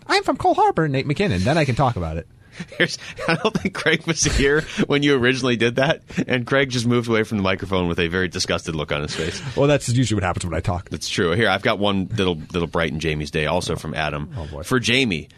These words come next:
Speaker 2: I could see the Coyotes as a Clefairy, but also maybe a Lickitung. Also, normal looks harmless enough, then paralyzes you."
Speaker 1: That's an interesting one. I think that's more the Islanders, though, because they, they play a more trapping style of
Speaker 2: Why don't
Speaker 1: game.
Speaker 2: you
Speaker 1: They're a little
Speaker 2: just
Speaker 1: bit more
Speaker 2: write
Speaker 1: slow.
Speaker 2: a story where you compare every
Speaker 1: If I was,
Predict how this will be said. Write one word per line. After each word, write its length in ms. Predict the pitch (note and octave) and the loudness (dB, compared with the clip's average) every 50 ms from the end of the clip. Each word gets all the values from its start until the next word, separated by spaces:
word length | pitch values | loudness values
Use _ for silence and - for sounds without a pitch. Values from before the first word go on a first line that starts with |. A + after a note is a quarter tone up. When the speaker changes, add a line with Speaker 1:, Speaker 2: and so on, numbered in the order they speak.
| - - - | -20 -8 -4
Speaker 2:
I 140 | F#2 A2 | -2 -2
could 160 | A2+ - C3 B2 | 0 -2 -2 0
see 160 | - C3 B2+ | 0 0 0
the 80 | A#2 | 0
Coyotes 480 | A#2 - A2+ G#2 G#2 A2 A2+ A2+ G2 - | 0 0 2 2 2 2 2 0 0 0
as 120 | G#2 F2 | -2 -2
a 60 | F#2+ F#2 | -4 -6
Clefairy, 580 | - - - G#2+ F#2+ - A2+ G#2 G#2 G#2 G#2 | -6 -4 -4 -4 -2 0 0 2 2 2 2
but 120 | F#2 F#2+ F#2 | 0 0 0
also 240 | F2+ F#2 - - | 0 0 0 0
maybe 300 | F2+ F#2 F2+ F2+ E2+ F#2 | 0 2 0 0 0 0
a 60 | F2 D#2+ | 0 0
Lickitung. 680 | D#2 E2 F2 F#2 - A#2+ - - G#2+ G#2+ G#2+ A2+ A2+ - | 0 -2 -4 -4 -4 -6 -4 -2 -2 0 -2 -2 -4 -4
Also, 300 | - F2 F2 - G2 F2 | -4 -4 -2 -2 -2 0
normal 360 | E2+ E2+ E2+ F2 F2+ F2 E2 | 0 0 0 2 0 0 0
looks 200 | E2 F2 - - | 0 -2 -2 -4
harmless 400 | - E2+ E2 E2 E2+ D#2 - - | -4 -2 -2 -2 -2 -2 -2 -2
enough, 220 | D#2+ D#2 D2+ - | -2 -4 -4 -4
then 140 | - D#2 D2 | -6 -8 -6
paralyzes 540 | - - D2+ C#2+ C2+ C2+ C2+ C2 C#2+ - - | -6 -6 -6 -6 -6 -8 -10 -12 -14 -16 -16
you." 100 | - - - _ - - - - - - - - - - - _ - | -18 -18 -20 _ -20 -20 -20 -20 -14 -12 -12 -12 -12 -16 -14 _ 0
Speaker 1:
That's 220 | B2+ D3 E3+ - | 0 0 2 2
an 60 | F3 F#3+ | 0 0
interesting 320 | G#3+ F#3+ - - C3 G#2+ | 0 0 0 0 0 0
one. 120 | F#2+ F2+ | 0 0
I 100 | F2 - | 0 0
think 180 | E3+ - C#4+ C#4+ | 0 0 0 0
that's 200 | D#4+ C4+ - - | 0 0 2 2
more 220 | F3+ E3+ E3 D#3 D3 | 2 4 4 4 4
the 120 | C3+ C3 G#2+ | 4 4 4
Islanders, 500 | G#2 A#2 B2 B2+ C3+ C3+ C#3+ C#3 B2+ C3+ | 4 4 2 2 2 2 2 2 2 2
though, 240 | C#3+ C3+ C3+ C#3 - _ _ - - | 2 2 2 0 -2 _ _ -6 -4
because 460 | - A#2+ - - A#2+ A2 G2+ - - | -2 -2 0 2 0 0 0 -2 -4
they, 200 | - A2+ G#2+ A2+ | -2 0 0 2
they 140 | G#2+ A2+ A#2 | 2 0 0
play 220 | A2+ - C3 A#2+ A2+ | 0 0 2 2 2
a 40 | G#2+ | 2
more 220 | G2+ G2+ G2 G2 | 2 2 2 0
trapping 400 | - - - F#2+ F#2 F#2 A2+ G#2 G2 | 0 0 0 0 0 0 0 -2 -2
style 360 | - - G2 G2 G#2 G2+ G2+ | 0 0 2 2 2 2 2
of 100 | G2 - | 0 0
Speaker 2:
Why 60 | - | 0
don't 100 | C3+ D#3+ | 0 2
Speaker 1:
game. 80 | - G2 | 2 2
Speaker 2:
you 60 | F2+ | 2
Speaker 1:
They're 80 | G#2+ | 2
a 40 | A2+ | 2
little 140 | A#2 A2+ A#2 | 2 2 0
Speaker 2:
just 40 | G2+ | 0
Speaker 1:
bit 40 | G2+ | 2
more 80 | G2 | 2
Speaker 2:
write 100 | F#2+ F#2+ | 2 2
Speaker 1:
slow. 440 | F2 - G#2 G#2 G2+ G2+ G2 F#2 F2+ | 2 0 2 2 4 4 4 2 2
Speaker 2:
a 60 | F#2+ | 0
story 360 | F#2 - - F2+ E2+ E2 D#2+ | -2 -2 -2 0 0 0 0
where 120 | D#2+ D#2+ E2 | 0 0 0
you 120 | D#2+ E2 | -2 -2
compare 480 | E2 - F2+ E2+ - F#2 F2 E2+ E2 - | -2 -4 -6 -4 -2 0 0 0 0 0
every 180 | F2 F2 F2 | 0 2 2
Speaker 1:
If 100 | F3 E3+ | 2 2
I 60 | G3+ G#3+ | 2 2
was, 240 | A3 G#3+ - - | 2 2 0 -2